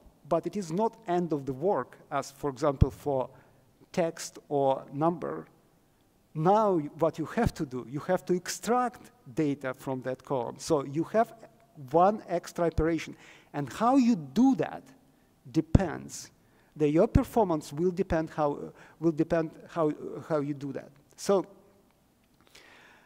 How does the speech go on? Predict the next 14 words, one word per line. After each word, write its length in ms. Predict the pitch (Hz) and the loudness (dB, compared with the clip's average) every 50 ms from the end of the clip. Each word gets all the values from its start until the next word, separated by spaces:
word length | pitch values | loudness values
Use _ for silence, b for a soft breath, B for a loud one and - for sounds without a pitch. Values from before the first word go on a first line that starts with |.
| b b b b _ _ _ _ _ _ _ | b b b b _ _ _ _ _ _ _
for 180 | - - 202 170 | 4 4 4 4
simple 560 | - - - - 311 311 294 311 - 277 247 | 4 4 8 10 10 10 12 10 8 8 8
data 380 | 196 151 - 226 240 233 226 | 4 2 4 4 4 6 6
access 340 | 196 180 - - 196 160 - | 4 4 4 4 2 2 4
like 240 | - 156 147 143 - | 2 0 0 0 0
raw 300 | 165 190 208 196 185 175 | 2 4 6 6 4 2
path, 440 | - - - 180 185 196 190 - - 185 - - _ _ _ _ _ _ _ - | 2 2 4 6 6 4 2 0 -6 -10 -12 -12 _ _ _ _ _ _ _ 4
uh, 220 | 170 165 165 160 - - - - - | 6 6 6 6 2 -2 -12 -2 -2
it 160 | 185 170 - | 0 0 2
has 280 | - 233 247 233 - 214 - | 2 2 2 2 0 -6 -10
the 160 | 202 151 180 | 0 2 2
minimum 600 | 165 160 160 160 175 214 240 254 240 240 240 226 - | 4 4 2 4 4 6 6 6 6 4 4 2 2
overhead. 720 | 208 180 190 185 196 170 - - - 190 180 131 - - - | 2 2 4 4 2 0 0 -4 -4 -2 -2 -2 -2 -4 -8
So 340 | - - 175 165 143 - | -2 2 4 4 4 2